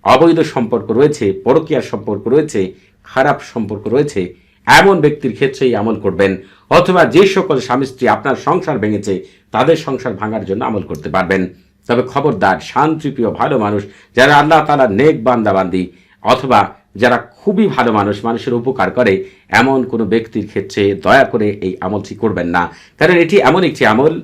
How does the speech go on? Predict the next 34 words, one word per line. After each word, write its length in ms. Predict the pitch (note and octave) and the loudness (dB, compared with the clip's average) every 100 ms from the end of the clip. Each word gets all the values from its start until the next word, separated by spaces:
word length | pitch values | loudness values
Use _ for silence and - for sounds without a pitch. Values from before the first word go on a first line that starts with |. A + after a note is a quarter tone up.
| - | -2
আপনি 460 | A2+ B2+ A2+ G#2+ - _ G#2 | -2 0 -2 -2 -12 _ -2
যাদের 340 | B2 B2 F3 | 0 2 2
বিরুদ্ধে 340 | C#3+ C3 B2 | 2 0 0
এই 100 | A2 | 0
আমল 200 | F#2+ B2+ | 2 0
করবেন, 480 | A#2 G2 F2+ F#2 F2+ - - _ - | -2 -4 0 0 -2 -8 -20 _ -8
যাদের 400 | F#2+ A#2+ D3+ C3+ | 0 2 2 2
জন্য 260 | - C#3+ C3 | 0 2 2
এই 80 | |
আমল 220 | G#2 F#2+ G#2 | 2 0 -2
করবেন, 400 | G#2+ E2+ F#2+ F#2 - _ _ _ _ | -2 0 0 0 -8 _ _ _ _
তারা 280 | B2+ C3 C3 - | 2 2 0 2
এই 220 | D3 A3 | 4 4
জীবনে 260 | G3 F#3+ E3+ | 2 2 2
বেঁচে 260 | C3 - | 2 0
থাকতে 300 | C3+ A#2+ - | -4 -8 -2
আর 140 | A2 G#2+ | -2 -2
কোনোদিন 540 | - - F#3+ G3 F3+ - | -4 0 2 4 0 -4
একত্রিত 480 | A#2 C3 B2+ - - | -6 -6 -8 -8 -8
হতে 240 | G#2 G2 | -6 -6
পারবে 320 | F#2 F#2+ F#2+ | -4 -2 0
না। 160 | F#2+ F#2+ - - _ - | 2 0 -2 -16 _ -2
তাদের 280 | B2 E3+ | 0 2
মধ্যে 480 | D3 A2 - A2 G2+ - | 0 -2 -2 -2 -2 -6
এমন 420 | - B2 D3 D3+ B2 | 0 2 2 0 -4
ঝগড়া, 520 | - A2+ G2 F2+ F2+ - _ _ | -6 -4 0 0 0 -8 _ _
এমন 340 | G#2+ A#2 A#2+ | 0 0 0
মারামারি, 500 | E2+ G2+ A2+ G2+ F#2 F2+ _ _ - | -2 0 0 0 -2 -8 _ _ -2
এমন 300 | A2+ A#2+ F2+ | 0 0 -2
বিচ্ছেদ, 480 | D2 C3 - G2+ - - _ | -2 -4 -4 -6 -6 -14 _
এমন 300 | - G#2 G#2+ | -4 -2 -2
তালাক 360 | G2+ A2 D3 C#3 | -2 0 0 -2
সৃষ্টি 300 | - G#2 - | -6 -10 -6
হবে 380 | A2+ C3 G#2 | -2 0 0